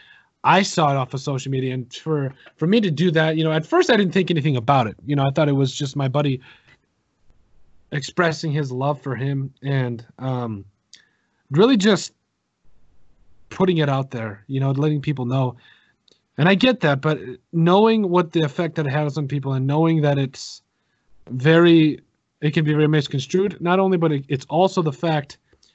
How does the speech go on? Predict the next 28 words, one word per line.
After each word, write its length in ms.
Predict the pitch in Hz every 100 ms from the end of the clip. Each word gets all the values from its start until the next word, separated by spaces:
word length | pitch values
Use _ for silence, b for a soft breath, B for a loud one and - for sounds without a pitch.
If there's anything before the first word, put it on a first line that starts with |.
| _ _ _ -
that 340 | 135 160 -
people 240 | - 208 226
deserve 340 | 156 151 160
to 80 | 147
know 140 | 156
by 120 | 143 123
a 40 |
phone 280 | - 139 123
call. 340 | 123 101 95 -
Uh, 100 | 143
and 240 | 143 160
i-, 40 | - 202 202
if 160 | 240 165
you 100 | 175
can 280 | 208 254 190
face 280 | 208 160 -
to 80 |
face, 520 | 135 185 143 123 - - b b b b b -
and 120 | 160
I'll 80 | 180
never 180 | 220
forget, 440 | 226 233 202 190 - _ _ _ _ _ - - - -
Amy 200 | 143 185
Schmidt, 300 | 196 - 135 - _ _ _ _ _ _ - -
she 160 | -
called 260 | 160 175 175
me 100 | 170
up. 220 | 131 113